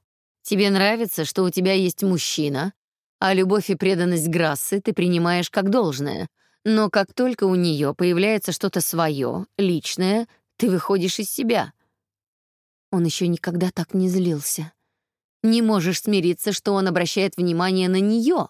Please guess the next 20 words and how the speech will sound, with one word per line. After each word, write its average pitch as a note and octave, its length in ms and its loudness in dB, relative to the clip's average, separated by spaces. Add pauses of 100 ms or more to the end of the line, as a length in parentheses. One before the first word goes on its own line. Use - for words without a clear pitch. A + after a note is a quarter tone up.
(100)
а E3 120 0
не D3+ 120 0
на D3+ 120 -2
тебя». - 380 -6 (1160)
«Неправда», G3 800 0 (300)
возмутилась F#3+ 640 0
я, F#3+ 320 0
прежде F#3+ 320 0
чем G3 280 0
хватило G3+ 580 -2
ума F#3 320 0
остановиться. F#3 760 -2 (720)
«Что, G3 380 0
думаешь, E3+ 500 0
ты - 120 -2
ему F3+ 220 2
тоже E4 280 0
нравишься? E3+ 640 -2 (580)
Вообще G3 360 0
всем? C4 420 -4